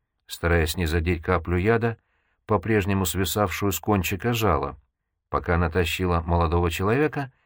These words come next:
ей окончательно стало ясно, в каком он бедственном положении. Если он не сможет обрести контроль над мускулатурой, ему не жить. Надо что-то делать с нервной системой.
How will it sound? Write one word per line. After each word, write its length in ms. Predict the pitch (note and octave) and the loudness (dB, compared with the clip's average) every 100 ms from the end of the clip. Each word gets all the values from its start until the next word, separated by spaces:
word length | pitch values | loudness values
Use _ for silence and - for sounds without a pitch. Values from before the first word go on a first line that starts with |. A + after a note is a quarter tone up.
| _ _ _ | _ _ _
ей 360 | - E2 G#2+ G#2 | -6 0 0 0
окончательно 840 | G2+ F2 G2+ G2 - G#2+ G#2 G2+ | -2 -2 -2 -2 0 -2 0 -2
стало 340 | F#2 - G#2 G#2 | -2 -2 0 0
ясно, 520 | A2 B2+ B2+ B2+ B2 _ _ _ | 0 0 -2 -4 -4 _ _ _
в 100 | _ | _
каком 400 | G#2+ G2 A2+ A2 | -4 -2 0 0
он 120 | G#2+ | 0
бедственном 560 | F#2+ A2 - A2 A2 G2+ | 2 0 0 -2 0 0
положении. 720 | A#2 B2 G#2 E2 C2+ C2+ B1 _ _ _ _ _ - | 0 0 0 -2 -2 -10 -16 _ _ _ _ _ -6
Если 380 | D2 F#2+ - | -2 0 0
он 120 | F#2+ F#2+ | 0 2
не 100 | F2+ | 0
сможет 380 | G2 G2 E2+ | 0 -2 0
обрести 400 | F2+ F2 E2+ F#2+ | -2 0 -2 -4
контроль 540 | F2 F#2 E2 F#2+ G2 E2 _ _ _ - | -2 -2 0 0 0 -4 _ _ _ -2
над 200 | F2+ D#2+ | 0 2
мускулатурой, 880 | F#2 - F#2+ G2 G2 E3+ A#2+ C#2 - _ _ - | 0 0 0 -2 0 0 0 -2 -6 _ _ -8
ему 280 | D2 D#2+ | -2 2
не 140 | F2 G2+ | 2 2
жить. 360 | G2+ D3+ - _ _ _ _ _ _ _ - | 0 -4 -6 _ _ _ _ _ _ _ -4
Надо 380 | F2+ G#2+ A2+ A#2 | 0 0 0 -4
что-то 360 | - A#2 B2 | -2 -2 -2
делать 340 | G#2+ B2+ A#2+ G2 | 0 0 0 0
с 80 | |
нервной 300 | A#2+ A2+ A#2 | 0 0 0
системой. 680 | G#2+ C3 A#2+ - F2+ D#2 C#2+ | -2 -4 -4 0 0 0 -4